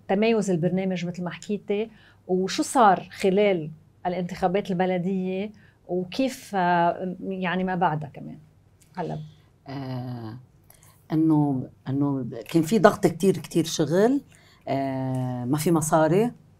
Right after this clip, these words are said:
Speaker 2: آه، بلشنا fundraising. هلا نحنا التب-، يعني stereotype، النهج اللي معودين عليه الناس، هن ما، هن مرشحين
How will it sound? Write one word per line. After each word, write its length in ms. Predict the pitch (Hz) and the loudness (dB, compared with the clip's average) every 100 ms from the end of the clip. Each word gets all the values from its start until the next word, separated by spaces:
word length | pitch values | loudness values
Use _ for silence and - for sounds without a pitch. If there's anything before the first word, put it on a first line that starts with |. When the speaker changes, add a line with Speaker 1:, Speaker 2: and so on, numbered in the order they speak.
| _ _ _ - _ - | _ _ _ -20 _ -10
Speaker 2:
آه، 160 | 131 123 | -6 -2
بلشنا 400 | 143 180 190 175 | 0 0 0 0
fundraising. 840 | 170 151 156 170 127 147 170 185 - - | 2 2 4 2 2 2 2 0 -8 -2
هلا 220 | 151 175 | 2 2
نحنا 480 | 202 214 214 220 220 - _ - | 2 -2 0 0 -4 -12 _ -8
التب-، 580 | 139 139 131 - 233 - | -6 -4 -6 0 0 2
يعني 260 | 147 135 147 | -2 0 0
stereotype، 920 | - - 214 233 180 170 156 147 151 | -2 4 6 6 2 2 2 2 0
النهج 300 | 135 180 185 | 2 2 2
اللي 120 | 156 | 0
معودين 440 | 135 139 143 156 151 | 2 0 0 0 0
عليه 200 | 139 143 | 0 -2
الناس، 460 | 143 151 160 156 | 0 0 -2 -2
هن 200 | 170 165 | -2 2
ما، 200 | 151 143 151 | 2 0 -2
هن 220 | 165 156 | 0 0
مرشحين 540 | - - - 135 - | 0 -6 -8 -6 -8